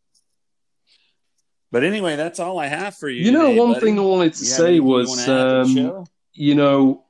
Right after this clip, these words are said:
Speaker 2: uh, I hope everyone has a good weekend, to be honest with you. I know it's a, a big event out there in America, so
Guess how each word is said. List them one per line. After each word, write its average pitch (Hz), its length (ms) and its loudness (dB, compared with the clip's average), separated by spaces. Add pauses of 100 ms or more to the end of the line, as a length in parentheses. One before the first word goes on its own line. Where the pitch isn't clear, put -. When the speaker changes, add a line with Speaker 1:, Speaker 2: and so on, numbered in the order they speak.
Speaker 2:
uh, 123 600 0
I 123 100 -4
hope 160 300 0
everyone 127 300 -2
has 123 200 -2
a 113 60 -20
good 120 160 -8
weekend, 120 580 -2
to 127 140 -4
be 120 60 0
honest 117 300 -2
with 113 140 -6
you. 113 80 2
I 117 80 0
know 131 220 0
it's 120 240 -6
a, 117 360 2
a 113 100 -4
big 123 220 -2
event 120 380 -2
out 120 180 -4
there 117 200 -4
in 113 80 -6
America, 107 480 -6
so 110 440 -2